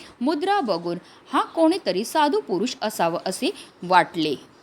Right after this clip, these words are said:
कदाचित ह्याला भूक लागली असणार असे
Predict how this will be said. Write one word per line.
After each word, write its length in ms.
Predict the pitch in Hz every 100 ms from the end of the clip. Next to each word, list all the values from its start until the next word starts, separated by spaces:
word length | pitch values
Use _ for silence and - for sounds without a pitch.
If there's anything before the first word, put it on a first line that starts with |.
| - - - - - _ -
कदाचित 440 | 339 403 415 453 349
ह्याला 320 | 285 262 330
भूक 280 | 294 392 302
लागली 340 | 196 185 240 -
असणार 380 | 208 - 190 196
असे 240 | 214 -